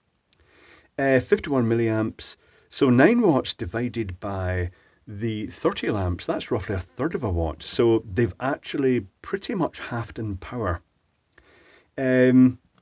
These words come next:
and that is gonna take a lot of strain off that resistor. It still looks very bright, still looks okay. If you're running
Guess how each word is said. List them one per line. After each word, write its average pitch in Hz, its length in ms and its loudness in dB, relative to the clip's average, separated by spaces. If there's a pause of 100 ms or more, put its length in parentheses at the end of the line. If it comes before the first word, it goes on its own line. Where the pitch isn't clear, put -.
and 135 120 2
that 135 320 6
is 117 200 2
gonna 110 300 -2
take - 300 -8
a 104 40 -2
lot 107 160 0
of - 60 -6
strain 127 340 -6
off 87 220 -4
that 90 200 -8
resistor. 113 540 -4
It 135 80 -8
still - 220 -6
looks 101 260 -6
very 98 200 -6
bright, 135 320 -2
still 170 300 -2
looks 113 240 -2
okay. 123 380 -4 (420)
If 165 160 0
you're 139 160 12
running 143 420 6